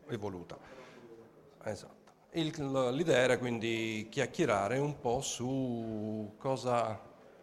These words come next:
ci possiamo aspettare da questa,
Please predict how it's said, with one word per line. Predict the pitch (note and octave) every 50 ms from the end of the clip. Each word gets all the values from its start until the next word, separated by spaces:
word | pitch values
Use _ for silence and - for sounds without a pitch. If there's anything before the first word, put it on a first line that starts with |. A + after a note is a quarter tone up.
| - - - - - - - - - - - -
ci | - - B2+
possiamo | A#2 A#2+ - - D3 B2+ A#2+
aspettare | G#2+ - - - C3 - - - - B2+ G#2+ G2 G2 G2 G#2 B2 C#3+ C#3+ - - -
da | G#2+ G#2 F#2+
questa, | - G#2+ G#2 - - - - G2 G#2 G#2 G2 G2